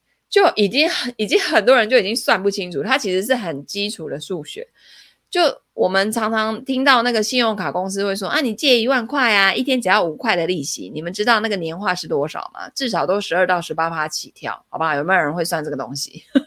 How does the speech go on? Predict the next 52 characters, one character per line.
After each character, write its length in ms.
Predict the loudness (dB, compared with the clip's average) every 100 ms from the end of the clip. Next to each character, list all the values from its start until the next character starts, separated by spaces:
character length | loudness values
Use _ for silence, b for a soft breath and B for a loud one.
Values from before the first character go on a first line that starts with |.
| 6
<laughs> 420 | 4 -2 -2 2
但 120 | 6 8
是 60 |
大 160 | 8 8
家 160 | 8
就 80 | 6
被 240 | 6 6 6
他 200 | 4 4
那 100 | 2
种 200 | 0 -2 b 4
，“哎 100 | 6
呀， 260 | 6 4
一 80 | 2
万 140 | 0
块 160 | 0 0
一 60 | 2
天 180 | 0
只 60 | 0
要 120 | 0
五 140 | 0 -2
块” 260 | -2 -2 b b _
给 120 | -2
吸 260 | -2 -2 -2
引 140 | -2
了， 140 | -8 -6
实 100 | -2
际 120 | 0
上 160 | -2
它 120 | -2 -4
是 120 | -4
很 100 | -2
高 200 | -2 -2
利 180 | -2 -2
率 160 | -4
的， 160 | -4 -6
对 100 | -4
吧？ 140 | -4 -6 _ _ _ _ _ _ _ _ _ _ B B B B B
好， 240 | 2 2
所 160 | 6 6
以 120 | 8
呢， 380 | 6 4 4 -2 _ _ _ -6
嗯， 520 | -2 -2 -2 -2 0
我 180 | 4 4
可 200 | 6 6
以 100 | 6
花 180 | 6 6
上 200 | 4 4
一 40 |
整 200 | 2 0
天 180 | 2 4
阅 160 | 2
读， 300 | 2 -4 -6